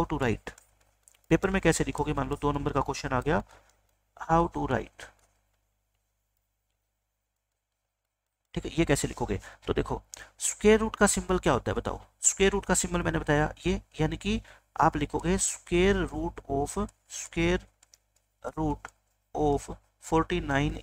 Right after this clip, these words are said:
is equal to seven। फ़ोर्टी नाइन को सेवन के equal नहीं लिख रहे आप, फ़ोर्टी नाइन के आगे भी कोई, अ, आपका sentence है, ठीक है ना, ये पूरा sentence है एक ही। Square root of forty nine can be written as seven, लेकिन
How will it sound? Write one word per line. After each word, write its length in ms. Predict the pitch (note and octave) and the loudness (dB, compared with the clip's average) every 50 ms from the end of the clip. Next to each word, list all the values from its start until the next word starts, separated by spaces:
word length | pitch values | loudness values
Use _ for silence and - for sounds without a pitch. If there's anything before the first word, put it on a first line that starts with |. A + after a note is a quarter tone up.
| - | -8
is 100 | C3+ - | -6 -4
equal 260 | C3+ B2+ - C3 C3 B2+ | -4 -4 -2 -2 -2 -2
to 140 | - D#3+ E3+ | -2 -4 -4
seven। 260 | - - B2+ A#2 G#2 - _ _ _ | -2 -2 -2 -2 -4 -8 _ _ _
फ़ोर्टी 360 | - - D3+ D3+ - - G3 F#3 | -6 -2 -2 -2 0 0 0 2
नाइन 220 | F3+ F3 F3+ F#3 | 4 2 2 2
को 120 | - G#3 | 0 -2
सेवन 280 | F#3+ - E3 D#3 D#3+ E3 | 0 2 2 2 2 0
के 120 | - E3+ | 0 -2
equal 200 | D#3+ - - D#3 | -2 0 0 0
नहीं 100 | D3+ F#3 | 0 0
लिख 180 | G3+ G#3+ - - | 0 -2 0 2
रहे 80 | E3 D3+ | 4 4
आप, 120 | - - _ - - _ - | 4 2 _ -6 -20 _ -12
फ़ोर्टी 260 | - - D#3 - F3 | -2 -2 -2 -2 0
नाइन 200 | E3 E3 D#3+ D#3+ | 0 0 0 0
के 100 | - - | 2 4
आगे 220 | E3+ D3+ C#3+ - E3 | 4 4 4 2 -2
भी 100 | F3+ G3+ | -2 -2
कोई, 160 | - F#3+ F#3 - - - _ _ - | -4 -4 -8 -8 -12 -20 _ _ -10
अ, 100 | - - - - - - | -8 -8 -8 -4 4 4
आपका 240 | B2 - - D#3+ | 4 4 4 -2
sentence 460 | - - C#3 C3+ - C#3 C3+ - - C3 | -2 0 -2 0 0 0 0 0 -2 -4
है, 60 | - | -2
ठीक 120 | - C3+ | -2 0
है 60 | D#3+ | 0
ना, 60 | F#3+ F#3+ - - - - - - - - | 0 0 -2 -8 -18 -18 -18 -18 -12 -2
ये 80 | D#3 F3 - - | -2 -2 0 2
पूरा 180 | F3 F3 F#3 | 4 4 4
sentence 420 | - - - - D#3 D3 C3+ - - | 4 2 0 2 2 2 2 4 0
है 80 | - - | 2 4
एक 220 | C#3+ C3+ - - | 4 2 2 0
ही। 80 | A#2 - - - - - - - | -6 -8 -8 -14 -20 -16 -8 -6
Square 560 | - - - - - F#3 G3 G#3 A3 G#3 F#3+ | -4 -4 -4 0 4 8 8 8 8 8 4
root 320 | D#3+ D#3+ E3+ F3+ F3 - - - | -2 -2 -2 -2 -4 -6 -4 0
of 220 | D#3 D#3+ E3+ - - | 2 2 2 0 -4
forty 360 | - - D#3+ D3+ - F3 E3 | -4 -2 -2 -2 0 0 0
nine 300 | D3+ C#3 C#3 D3 D3 A#2+ - - - - | 2 4 2 2 2 0 -4 -6 2 6
can 200 | F3+ E3+ F3+ E3 D#3 | 6 6 6 4 -2
be 80 | D3 C#3 | 0 0
written 240 | C#3+ - D3+ C3+ A#2 - | 2 0 0 0 2 4
as 200 | B2 B2+ C3+ - - - | 4 4 4 4 0 0
seven, 360 | - - D#3 D3+ D3 C3+ A#2 - - - - | 2 4 4 4 4 2 -2 -6 -10 -2 0
लेकिन 260 | D#3+ - A3+ G#3 - | 0 0 2 -2 -2